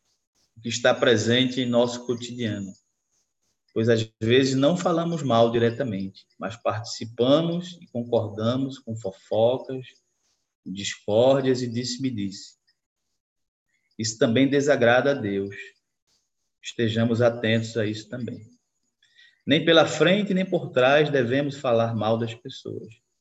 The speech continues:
que são imagem e semelhança de Deus. Por isso que Tiago diz que todos tropeçamos em alguma coisa.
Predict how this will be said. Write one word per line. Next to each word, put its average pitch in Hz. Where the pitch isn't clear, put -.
que 143
são 147
imagem 143
e 135
semelhança 131
de 135
Deus. -
Por 110
isso 135
que 147
Tiago 120
diz 120
que 117
todos 175
tropeçamos 135
em 127
alguma 135
coisa. 104